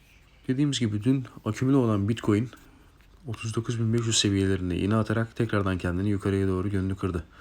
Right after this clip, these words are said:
Hemen baktığımızda total market cap'e diğer altcoin'ler açısından da aslında şu anda yükselen bir Bitcoin trendi içerisinde girmek üzereyiz. Fibonacci elli seviyelerinde az önce, az sonra açacağım videoda size göstereceğim. Total ikiye baktığımızda market cap'te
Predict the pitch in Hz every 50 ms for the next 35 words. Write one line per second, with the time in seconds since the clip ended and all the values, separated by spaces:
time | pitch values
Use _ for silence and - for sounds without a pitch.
0 | - - - - - - - - 156 160 156 147 135 117 107 - - 107 98 95
1 | 95 92 95 110 131 143 - - - - - - - - - - - - 135 131
2 | 147 131 123 117 117 107 - 120 110 - 107 98 110 113 113 104 107 107 104 101
3 | 101 98 - - 107 104 107 110 104 95 - - 104 104 104 95 90 92 87 87
4 | 87 - - 92 92 104 113 113 - - 95 92 95 92 90 - - 92 95 95
5 | 92 92 87 90 85 - - 92 92 87 - - 92 87 87 90 92 85 - -
6 | 90 85 - 92 90 85 87 87 95 95 92 92 90 85 87 - 110 110 - -
7 | - - - - - - - - - - 113 107 127 123 123 120 113 - 117 110
8 | 110 117 113 - 117 107 104 101 95 98 95 95 101 110 107 101 104 104 104 101
9 | 104 - - 98 101 104 104 - - 104 98 95 95 - - 110 104 101 95 95
10 | 95 90 85 87 - - - 95 95 - - 107 104 107 113 113 117 117 - -
11 | - - - - - - - - - 127 - 123 110 107 - 107 - 123 123 120
12 | 110 98 - 95 87 85 87 90 87 92 95 95 - 117 110 - 95 85 - -
13 | 101 110 117 113